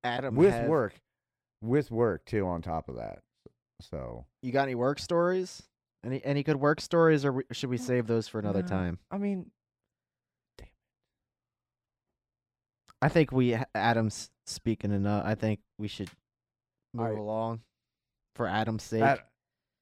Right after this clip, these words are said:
Speaker 2: Adam will keep talking in the same way, and I will still fuck up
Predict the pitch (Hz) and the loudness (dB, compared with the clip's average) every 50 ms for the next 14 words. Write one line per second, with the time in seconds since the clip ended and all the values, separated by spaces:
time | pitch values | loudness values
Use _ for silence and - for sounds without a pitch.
0 | _ _ _ _ _ _ - - 139 147 151 147 135 117 107 - - 127 127 - | _ _ _ _ _ _ 0 2 4 4 4 2 0 0 -2 -2 -4 -4 -4 -2
1 | - 110 104 113 113 127 120 110 101 92 90 85 - - 104 104 101 98 92 95 | 2 2 2 4 2 0 -2 -2 0 -2 -2 -4 -2 -2 0 0 0 2 2 2
2 | 98 107 107 92 78 80 85 82 78 76 - - - - 107 92 90 - - 90 | 2 2 2 0 0 -2 -2 -4 -4 -6 -10 -10 -6 -4 -2 -2 -4 -4 -4 -4
3 | 80 - - 62 50 - | -4 -4 -6 -10 -10 -12